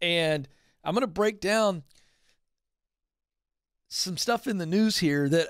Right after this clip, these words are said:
I'm legitimately concerned about, and I think you need to be aware of it, 'cause it affects you, the worker. And, uh, it's gonna be interesting to see what happens. So that's coming too. And of course, we're here for your calls.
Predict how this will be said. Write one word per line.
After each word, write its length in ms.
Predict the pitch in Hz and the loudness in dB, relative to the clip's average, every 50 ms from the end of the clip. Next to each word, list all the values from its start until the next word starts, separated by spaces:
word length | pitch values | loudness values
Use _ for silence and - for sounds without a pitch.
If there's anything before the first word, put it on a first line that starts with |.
| - - | -6 -12
I'm 640 | - - - - - 123 135 151 185 208 226 220 | -16 -14 -14 -12 -8 -6 -2 0 0 0 -2 -2
legitimately 840 | 196 185 180 175 156 139 135 131 151 185 190 196 196 190 175 190 185 | 0 2 2 2 2 0 0 0 2 2 2 0 -2 -2 -4 -4 -4
concerned 440 | - 170 165 147 - 180 180 180 180 | -2 -4 -4 -2 -2 0 0 0 0
about, 320 | 165 160 165 170 175 - _ _ _ | 2 2 2 2 0 -2 _ _ _
and 180 | 151 143 139 139 | -12 -10 -6 -4
I 120 | 143 147 | -4 -2
think 140 | 151 160 151 | -2 -4 -4
you 80 | 151 151 | -4 -4
need 120 | 156 151 | -4 -4
to 60 | 147 | -4
be 100 | 139 131 | -4 -4
aware 420 | 123 117 113 113 131 139 160 170 175 | -6 -6 -4 -2 0 2 2 2 2
of 140 | 185 190 | 0 0
it, 120 | 208 208 - _ _ _ _ _ _ _ _ _ _ _ | -4 -6 -8 _ _ _ _ _ _ _ _ _ _ _
'cause 120 | - 143 131 | -8 -6 -4
it 80 | 143 139 | -4 -6
affects 380 | - - - 190 190 - - | -4 0 0 0 0 -2 -6
you, 460 | 127 131 135 160 175 190 214 220 214 - _ _ _ _ _ _ _ _ _ _ _ _ _ _ | -10 -8 -4 -2 0 0 0 -2 -4 -8 _ _ _ _ _ _ _ _ _ _ _ _ _ _
the 200 | - 135 127 160 | -10 -2 0 2
worker. 400 | 156 165 185 190 185 - 117 - _ _ _ _ _ _ _ _ _ _ _ _ _ | 4 4 4 2 0 -2 -10 -14 _ _ _ _ _ _ _ _ _ _ _ _ _
And, 480 | - 156 151 151 151 147 147 143 143 143 | -4 -2 0 2 2 2 2 2 2 2
uh, 360 | 143 139 139 139 139 139 131 - _ _ _ - | 4 4 4 4 4 2 0 -4 _ _ _ -4
it's 140 | 160 143 - | -2 -2 0
gonna 160 | - 180 170 | 0 0 2
be 100 | 175 175 | 2 0
interesting 260 | 175 - - 143 151 | 0 -2 -4 -4 -2
to 60 | 139 | -2
see 140 | - - 151 | 0 2 2
what 120 | 139 135 | 2 4
happens. 280 | 127 131 120 - 123 - | 2 2 0 -2 -6 -8
So 80 | - 120 | -6 0
that's 240 | 120 151 180 - - | 0 0 0 0 -2
coming 420 | - - 185 160 160 160 147 147 - | -4 -4 -2 -2 -4 -6 -8 -10 -8
too. 320 | - - 190 180 175 185 | -4 0 0 0 0 -2
And 80 | 165 127 | -4 -8
of 60 | 117 | -6
course, 360 | - - 160 151 147 127 - - - - _ _ _ _ _ _ | -4 0 0 2 0 0 -4 -8 -14 -20 _ _ _ _ _ _
we're 140 | 143 143 139 | -2 0 0
here 120 | 147 139 | 0 0
for 120 | - 131 | 0 -2
your 140 | 120 110 117 | -4 -6 -6
calls. 480 | - - 175 175 160 160 160 156 - | -4 0 2 2 4 2 2 0 -4